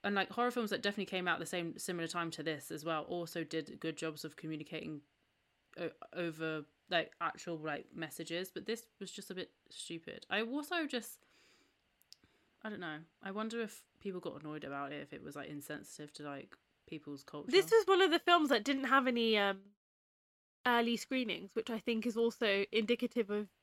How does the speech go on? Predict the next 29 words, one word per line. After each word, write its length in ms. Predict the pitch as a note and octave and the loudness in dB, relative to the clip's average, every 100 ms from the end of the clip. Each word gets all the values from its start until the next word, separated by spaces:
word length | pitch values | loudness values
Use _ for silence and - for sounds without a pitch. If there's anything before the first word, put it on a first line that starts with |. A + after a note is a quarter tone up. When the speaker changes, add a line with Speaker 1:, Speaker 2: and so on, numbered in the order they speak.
| _ | _
Speaker 2:
that 160 | G3+ - | 0 0
you 120 | G#3 | -2
know 160 | G3+ G3 | 0 0
it's 160 | - | -2
a 60 | A3+ | -2
bad 240 | F#3+ G3 | 0 0
film. 360 | - - F#3 G#3 _ _ _ _ _ _ _ | -2 -4 -4 -10 _ _ _ _ _ _ _
Speaker 1:
Yeah. 240 | F3+ E3 D#3+ | -10 -6 -2
Speaker 2:
Because 260 | C4 C#4 - _ _ _ _ _ | 2 2 0 _ _ _ _ _
they 120 | B3+ | 6
like 220 | B3+ C4 - | 8 6 4
to 60 | |
do 200 | A#3 B3+ A#3 | 0 2 6
that 220 | A3 - | 6 4
for 100 | A#3 | -2
films 320 | A3+ G#3+ G#3+ | -2 -2 -2
that 100 | A3 | -4
are 300 | G3+ G3+ G3+ A3+ _ - | -2 -2 -4 -10 _ -4
quite 240 | G#3 - | -4 -2
niche, 540 | G#3 A3 G3 G3+ - - - | -2 -2 -4 -8 -12 -14 -12
because 300 | A3 A#3+ G3 - - | -6 -4 -6 -10 -6
obviously 320 | A3 A3 G#3+ | -6 -4 -2
they 100 | G3 | 0
don't 100 | G#3 | 0
wanna 140 | G#3+ | 0
get 140 | G#3 - | -2 -4
the 80 | G3 | 0
bad 260 | G#3 G#3 | 2 0
press. 260 | - A3 | -2 -6